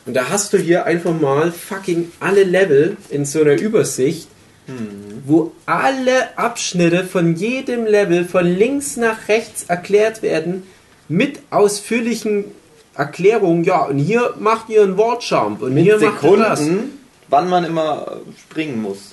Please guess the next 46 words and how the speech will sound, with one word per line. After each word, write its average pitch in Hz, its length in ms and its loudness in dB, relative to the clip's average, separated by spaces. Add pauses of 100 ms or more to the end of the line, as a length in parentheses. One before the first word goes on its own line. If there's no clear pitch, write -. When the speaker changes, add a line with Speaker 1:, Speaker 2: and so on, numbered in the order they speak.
(160)
Speaker 2:
Und 143 540 -2
Speaker 1:
Mm, 143 40 2
ja, 143 360 4
Speaker 2:
so. 135 140 -2
Speaker 1:
naja, 123 380 -2
nicht 123 200 -6
ganz, 135 360 0
aber 117 560 0
es 120 180 -8
ist - 220 -2
schon 156 200 4
auf 143 120 0
alle 151 180 0
Fälle 143 300 0
eine 127 240 -4
große 160 380 2
Hilfe, 147 440 4
weil 101 180 -2
das 107 200 -2
Spiel - 280 -10
echt 139 260 -8
heftig 156 420 -6
schwer 107 280 -4
ist. 135 340 -6 (640)
Und 123 200 -4
dir 127 100 0
wird 160 300 2
zum 139 140 -4
Beispiel 147 320 2
auch 143 100 0
gezeigt, 143 420 2
ja, 143 340 4 (280)
spring 185 320 -4
mal 165 180 4
lieber 180 200 4
nicht 190 280 0
an 151 140 0
den 190 220 0
Block 151 280 0
ran, 156 200 0
da 151 40 -2
ist 147 100 -4
nämlich 147 220 -2
ein 139 120 -6
Giftpilz 135 680 -2
drin. 120 400 -4